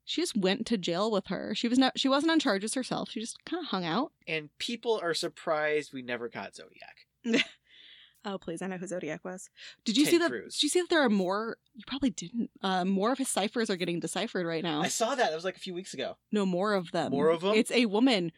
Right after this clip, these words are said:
Speaker 1: who is a member of a true crime, or she's the friend of a member of a true crime group I'm in.
Speaker 2: And she's just
Speaker 1: She's doing it by hand.
Speaker 2: Damn.
Speaker 1: As opposed to the other guys who did it by computer. She figured out a couple of things, and it looks like she's doing it by hand, if I'm understanding it correctly.
Speaker 2: Neat.
Speaker 1: Uh, Edward Edwards.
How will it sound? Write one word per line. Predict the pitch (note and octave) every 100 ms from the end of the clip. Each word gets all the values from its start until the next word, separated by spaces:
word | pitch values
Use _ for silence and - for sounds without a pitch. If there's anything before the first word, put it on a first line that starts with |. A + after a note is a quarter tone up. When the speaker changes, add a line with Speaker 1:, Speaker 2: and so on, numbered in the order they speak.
| _
Speaker 1:
who | - A#3+
is | A#3+ B3
a | A3+
member | A3 A#3 C#4
of | C4 A3+
a | G#3+
true | - B3 A#3+
crime, | - G#3 A3 A3+ -
or | F#3+
she's | A#3+ G#3
the | A3 - _ -
friend | A3 C4+ D4+ D4+
of | C#4
a | C#4
member | A#3+ A#3+
of | A#3+
a |
true | - A#3+
crime | - G#3+ A#3
group | F3+
I'm | F3 A2+
in. | F#2 A3 _ D3+
Speaker 2:
And | C#3+
she's | F#3
just | F#3+ E3 -
Speaker 1:
She's | - C#4 B3+
doing | F#4
it | E4 A#3+
by | G3 F#3 D#3 -
hand. | G#3 F3 - - - _ _
Speaker 2:
Damn. | - E3 A3
Speaker 1:
As | A3
opposed | G3 G#3+
to | G#3+
the | G#3
other | G3
guys | F#3+ F#3+
who | F#3+
did |
it | F#3+
by | F3+
computer. | F#3 E3 F3+ C3+ A2
She | -
figured | G#3 G#3 G#3+
out | G3
a |
couple | G#3+ A#3 F#3+
of | F#3+
things, | F#3+ F#3+
and | -
it | F#3
looks | F#3+ -
like | F#3+
she's | G#3
doing | F3+ E3
it | C#3
by | A#2+ E3+
hand, | F#3 F#3 A3+
if | -
I'm | C4+
understanding | C4+ C#4 C#4 C4+
it | C4
correctly. | - C4+ D4+ D4+ D#4+
Speaker 2:
Neat. | E3 C3 A#2+ - - - - - - _
Speaker 1:
Uh, | G3 F#3+
Edward | G#3+ A3 F#3
Edwards. | - -